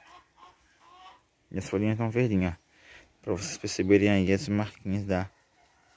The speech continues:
água da chuva, das lembrinhas. Outra plantinha também que aqui gosta de, de sol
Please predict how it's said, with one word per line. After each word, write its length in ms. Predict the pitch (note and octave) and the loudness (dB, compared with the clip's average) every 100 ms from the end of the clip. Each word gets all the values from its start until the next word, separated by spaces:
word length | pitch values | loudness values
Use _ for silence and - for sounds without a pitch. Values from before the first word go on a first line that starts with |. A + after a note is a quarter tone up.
| _ - - | _ -20 -12
água 220 | F#2+ F2+ | -8 -4
da 120 | D#2 | -4
chuva, 380 | F#2+ - F#2+ A2 | -6 -6 -6 -4
das 180 | G2 F#2+ | -4 -4
lembrinhas. 640 | F#2+ F2 G2 G#2+ A#2+ - _ - - - - | -4 -4 -4 -4 -6 -12 _ -20 -20 -12 4
Outra 240 | C#3+ E3 | 6 6
plantinha 420 | D#3 D3+ D3 D3+ | 4 4 6 4
também 240 | D3 C#3 C3+ | 6 6 6
que 80 | C#3 | 2
aqui 180 | B2 | 0
gosta 400 | B2 B2+ C3 B2+ | 4 6 6 4
de, 140 | A2+ A2 | -2 -2
de 60 | |
sol 520 | F#2+ - C3+ B2+ C#3+ | -2 2 8 10 10